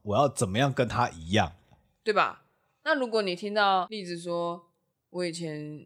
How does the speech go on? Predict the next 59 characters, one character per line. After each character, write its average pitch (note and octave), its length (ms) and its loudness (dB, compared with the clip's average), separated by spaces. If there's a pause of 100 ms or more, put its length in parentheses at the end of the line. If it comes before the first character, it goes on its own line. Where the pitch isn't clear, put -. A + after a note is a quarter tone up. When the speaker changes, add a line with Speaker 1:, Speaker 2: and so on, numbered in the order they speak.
Speaker 2:
摔 F3 240 -4
过 E3+ 160 -4
跤， C#3+ 500 -4
身 E3+ 220 -10
体 D3+ 140 -8
烂 D3+ 180 -6
到 C3+ 140 -8
爆， F2 420 -10 (320)
Speaker 1:
嗯。 G#2+ 80 -2
Speaker 2:
然 E2+ 80 -2
后 F3+ 140 -6
我 D#3 120 -6
经 F3 260 -10
过 D#3+ 360 -4
了 D3 160 -8
一 D#3+ 60 -14
些 D#3 180 -8
复 D#3+ 260 -12
健， B2+ 360 -12
然 C#3+ 120 -16
后 D#3 120 -12
做 E3+ 200 -10
过 D#3+ 220 -10
了 D3 60 -14
什 C#3 100 -20
么 A2+ 100 -20
什 C3+ 100 -20
么 A#2 80 -20
什 A#2 120 -20
么 F#2+ 100 -20
事 C3 220 -20
情， - 320 -18 (120)
然 C3 100 -20
后， C#3+ 500 -12
呃， C3 120 -16 (420)
就 D3 140 -16
是 D3 100 -16
可 C#3 120 -20
能 B2+ 200 -18
又， B2+ 120 -18 (120)
又， D3+ 140 -10
又， D3 240 -10
又 E3 140 -6
干 D#3+ 140 -6
嘛 C3+ 100 -10
了， C3 120 -10
然 C3 100 -10
后 C3+ 60 -10
进 D#3+ 180 -10
到 D#3 120 -6
现 D#3+ 220 -12
在 C#3+ 180 -10
公 C#3+ 300 -12
司 D3 560 -12
撑 D#3+ 220 -14
过 D#3 180 -6
了 C#3+ 80 -10
十 A2 300 -16
年， A#2+ 320 -20